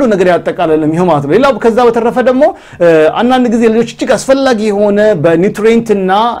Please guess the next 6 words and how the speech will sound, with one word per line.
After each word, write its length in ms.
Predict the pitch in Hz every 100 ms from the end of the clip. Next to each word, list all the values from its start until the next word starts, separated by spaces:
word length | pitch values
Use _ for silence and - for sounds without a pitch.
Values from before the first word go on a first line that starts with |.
| 175 180
እንዲሁም 260 | 185 226 208
ደግሞ 260 | 190 180 214 269 - - - _ -
በኒውትሪየንትና 600 | 170 240 233 208 190 190
እንዲሁም 240 | 190 175
ደግሞ 180 | 185 190 208
በማዕድን 1080 | 170 160 151 143 139 147 175 202 156 240